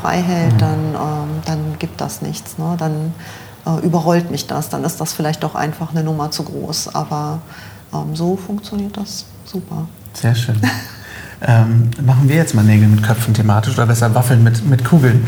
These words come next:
Speaker 1: Waffeln mit
Speaker 2: Reden,
Speaker 1: Kugeln.
Speaker 2: reden wir mal über, über das Eis selber. Ähm, ihr bietet jede Woche andere Eissorten an. Wie, was ist deine, deine Ladenphilosophie,
Speaker 1: Mhm.
Speaker 2: sag ich mal?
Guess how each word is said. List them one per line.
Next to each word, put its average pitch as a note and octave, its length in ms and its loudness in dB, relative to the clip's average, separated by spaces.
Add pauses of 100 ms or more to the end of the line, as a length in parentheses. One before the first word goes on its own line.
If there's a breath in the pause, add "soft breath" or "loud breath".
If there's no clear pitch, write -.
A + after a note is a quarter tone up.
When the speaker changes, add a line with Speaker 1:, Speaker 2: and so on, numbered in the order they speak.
(140)
Speaker 1:
Waffeln E3 260 4 (100)
mit - 100 4
Speaker 2:
Reden, E3 180 2
Speaker 1:
Kugeln. A3+ 320 2
Speaker 2:
reden F3+ 320 6
wir D#3+ 80 6
mal C#3+ 280 4
über, D3+ 280 2
über D3 160 4
das C3 180 2
Eis A#2+ 280 2
selber. G#2+ 320 4 (460 loud breath)
Ähm, A2 540 4 (800)
ihr C#3+ 100 6
bietet F3 400 2 (280)
jede F3+ 320 4
Woche F3 360 0
andere D#3 380 2
Eissorten F3+ 500 -2
an. F#3 160 2
Wie, E3+ 280 4
was E3+ 180 0
ist - 180 -4
deine, D#3 380 2 (1300 loud breath)
deine C3 280 2
Ladenphilosophie, A#2+ 1120 2 (140)
Speaker 1:
Mhm. - 140 0
Speaker 2:
sag G#2+ 200 2
ich - 180 -2
mal? G#2 140 0